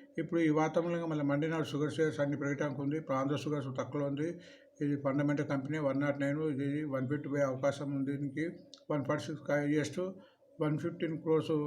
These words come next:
దీని యొక్క లాస్ట్ ప్రాఫిట్, ట్వంటీ సెవెన్ క్రోర్స్ దీని యొక్క క్యాపిటల్. So ఆంధ్ర షుగర్ పెరగడానికి అవకాశం ఉంది, గుర్తించండి.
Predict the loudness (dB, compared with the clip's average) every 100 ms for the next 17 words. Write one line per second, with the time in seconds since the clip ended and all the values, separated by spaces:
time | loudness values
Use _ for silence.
0 | -2 -2 -2 0 0 0 -2 -4 -4 -2
1 | -2 -2 -2 -4 -4 -4 -4 -4 -6 -12
2 | -20 -12 -6 -4 -4 -4 -4 -2 -4 -4
3 | -6 -6 -12 -20 _ 0 2 4 4 2
4 | 2 0 0 0 0 0 0 0 -2 -2
5 | -4 -4 -4 -4 -2 -2 -2 -2 -4